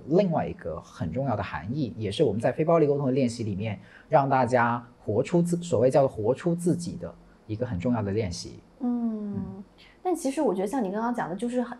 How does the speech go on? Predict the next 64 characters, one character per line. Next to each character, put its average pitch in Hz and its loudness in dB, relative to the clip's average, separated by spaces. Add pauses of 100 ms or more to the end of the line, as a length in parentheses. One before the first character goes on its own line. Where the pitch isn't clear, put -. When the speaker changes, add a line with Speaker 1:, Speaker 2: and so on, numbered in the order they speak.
Speaker 2:
要 262 2
非 262 0
常 262 0 (160)
明 202 2
确 339 2
地 240 6
知 220 0
道 269 6
自 247 0
己 269 0
到 - 0
底 180 -2
要 302 8
什 - -6
么。 - -12 (140)
Speaker 1:
对。 90 -2
Speaker 2:
但 403 2
其 285 -4
实 311 0
在 320 4
现 330 0
实 277 2
很 233 -2
多 208 2
生 277 0
活 226 4
中， 254 0 (300)
这 330 0
个 262 6
想 165 -2
要 285 10
什 208 -2
么， 175 -2
它 277 -2
是 285 -2
被 269 0
情 196 -4
绪 - -4
裹 185 0
挟 131 -4
着 220 -2
的。 151 0 (120)
Speaker 1:
是。 - -4
Speaker 2:
就 339 4
是 330 2
有 233 6
的 247 6
时 269 2
候 277 6
我 226 4
经 302 0
常， 240 -4
我 202 0
也 392 6
不 269 4
知 233 2
道 196 2
我 160 -2
自 - -8
己 190 0
想 135 -6
要 180 0
什 - -10
么 123 -14